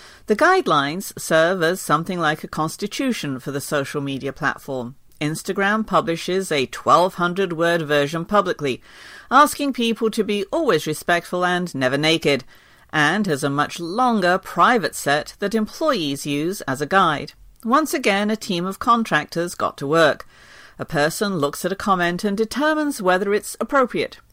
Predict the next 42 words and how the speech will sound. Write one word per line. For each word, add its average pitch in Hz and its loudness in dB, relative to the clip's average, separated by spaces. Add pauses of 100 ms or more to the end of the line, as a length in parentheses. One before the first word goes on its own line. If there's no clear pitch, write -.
(160)
If 131 -8
it's - -6
not, 226 6
he 254 -4
sorts - 0
it 180 -2
into 151 -2
a 160 0
category 156 -2
of 156 -2
verboten 147 2
behavior, 165 0 (440)
like 131 -2
bullying, 190 2 (180)
racism, 185 0
or 214 0
sexual 135 -4
harassment. 151 0 (600)
The 202 -4
raters, 220 2
all 147 0
of 196 -2
whom 170 0
are 160 6
at 170 0
least 180 -2
bilingual, 170 2
have 190 -4
analysed 269 2
roughly 208 4
two 262 -4
million 220 2
comments, 180 -2
and 120 -4
each 170 -4
comment 202 0
has 165 0
been 196 -4
rated 160 0
at 180 0
least - -6
twice. 160 0